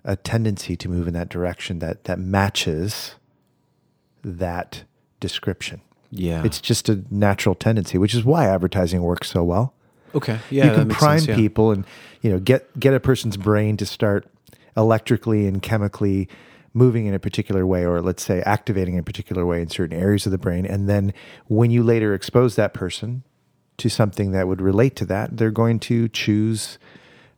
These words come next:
Speaker 1: uh, m-, most of the time, they're gonna choose the thing that, that's, that they've been primed already for.
Speaker 2: Yeah.
Speaker 1: So you're talking
Speaker 2: Yeah.
Speaker 1: about, in a sense, priming the mind in different ways, taking control over that narrative,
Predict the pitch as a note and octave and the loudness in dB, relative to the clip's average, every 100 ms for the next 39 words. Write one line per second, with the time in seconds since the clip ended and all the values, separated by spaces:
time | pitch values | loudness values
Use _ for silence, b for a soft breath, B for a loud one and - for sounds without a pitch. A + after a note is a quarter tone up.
0 | - G2+ F#2 B2 D3 C3+ C#3 - G2 F#2+ | -6 -4 -2 -2 0 4 4 4 0 2
1 | G2 G2 F#2+ - - G#2+ G2 - G2 F2+ | 2 2 0 0 2 2 0 0 0 0
2 | F2+ F#2+ F2+ - - - G2 G#2+ G2 F2 | -2 -2 -2 -4 -14 -4 0 2 2 0
3 | - - G2+ G2 F#2 - - F2 E2+ E2 | 0 2 2 2 -2 -6 -4 0 0 -2
4 | - G#2 D2 - _ _ _ - F#2 F#2+ | -4 -4 -6 -10 _ _ _ -12 -4 0
5 | E2+ D#2+ D#2 D2+ D#2 _ - B2 B2+ C3 | 0 -2 -4 -8 -12 _ 0 2 4 0
6 | D#3 - - D3+ D#3 B2 G2 - _ _ | -4 -8 0 2 2 2 2 0 _ _
7 | - A2+ G2 - A#2 F#2+ - - A2 G#2 | -6 -4 -4 0 -2 -2 -8 -2 0 0
8 | G2+ G2+ G2 G2+ G2+ G2+ G2 G2 F#2+ F#2 | 0 -2 -4 -2 0 2 2 0 -2 -2
9 | F#2 A2+ A2 F2+ G#2 G#2+ A2+ F#2+ - G#2+ | -2 2 2 2 -2 -2 -2 -2 2 2
10 | A2 G2+ G2 F#2+ F#2 F#2+ A2 G#2 E2+ F#2+ | 4 2 0 0 -2 0 0 0 -2 -4